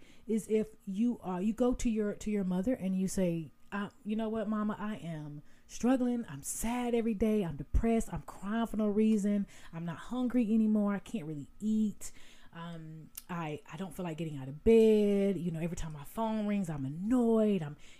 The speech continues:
you know, I'm on edge with my children. I'm, I'm angry. I feel irritated. I can't sleep well. I think I'm depressed."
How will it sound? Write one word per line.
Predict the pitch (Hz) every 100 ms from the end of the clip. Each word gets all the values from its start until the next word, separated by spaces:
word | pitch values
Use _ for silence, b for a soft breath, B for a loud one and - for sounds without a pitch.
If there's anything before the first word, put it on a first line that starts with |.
| B
you | 165
know, |
I'm | 151
on | 156 -
edge | 220 208
with | 170
my | 139 147
children. | - - 262 285 269 226 247 220 139
I'm, | - B B B
I'm | 123 -
angry. | 202 262 262 240 240
I | 185
feel | 139 - -
irritated. | 254 269 - 233 226 165
I |
can't | - 175 -
sleep | - - 269 254 202
well. | 226 226 220 220 214 208 B B B B - - _ - - -
I | - -
think | - 330
I'm | 349 214
depressed." | 170 - 247 320 151 147 - - -